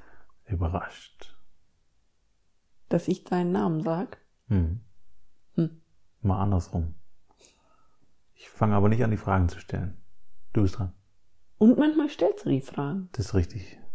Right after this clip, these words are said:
Speaker 2: Okay, also, die Frage, die ich heute mitgebracht habe,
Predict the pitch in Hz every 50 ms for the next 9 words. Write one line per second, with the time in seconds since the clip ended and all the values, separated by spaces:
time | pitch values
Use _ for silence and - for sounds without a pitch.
0 | - - - - - - - - - - - - - 190 190 - - - - -
1 | - - - - - - - - - - - 180 180 175 147 - - - - _
2 | _ - - - - - - - - - - - - - _ _ - - - -
3 | - 190 185 - - - 208 208 233 262 277 277 214 220 220 214 - - - 185
4 | 175 175 170 - 180 170 165 - - 151 - - 151 160 - - - - - 156
5 | 160 151 147 - 151 151 185